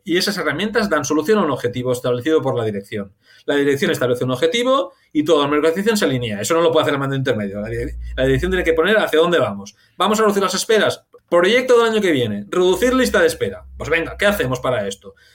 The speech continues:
¿La lista de espera por, en qué se basa? ¿Por una capacidad de quirófano? ¿Por una capacidad de profesionales? Si yo tengo un objetivo claro y el mando intermedio lo capacito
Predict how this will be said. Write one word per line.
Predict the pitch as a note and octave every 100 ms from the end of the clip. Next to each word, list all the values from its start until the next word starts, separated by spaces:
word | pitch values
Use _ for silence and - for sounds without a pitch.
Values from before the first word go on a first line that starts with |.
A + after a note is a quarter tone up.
| -
¿La | C3+
lista | C#3+
de | C#3+
espera | C3+ F#3+ G#3+
por, | G#3 E3 E3
en | D#3+
qué | -
se | E3+
basa? | B2+ A2
¿Por | G#2 B2+
una | D3
capacidad | C#3+ C3+ C#3+
de | C3+
quirófano? | D3 G#3 A#3 B3 A#3+
¿Por | D#3
una | D3+ D3+
capacidad | D3+ D#3+ C3+ C3 D3 C#3
de |
profesionales? | C3+ C3+ D#3 G#3 A#3+ A#3+ - _ _ _
Si | - D#3+
yo | F#3+ B3
tengo | B3+
un | A3
objetivo | F#3+ F3 D3+ C3+
claro | A#2+ G#2 G2+
y | C#3+
el | D3+
mando | F3 A#3
intermedio | B3+ G3 D#3 B2+
lo | C3 C3+
capacito | D#3 D3+ C#3+ - G#3+ G3+ G2+ -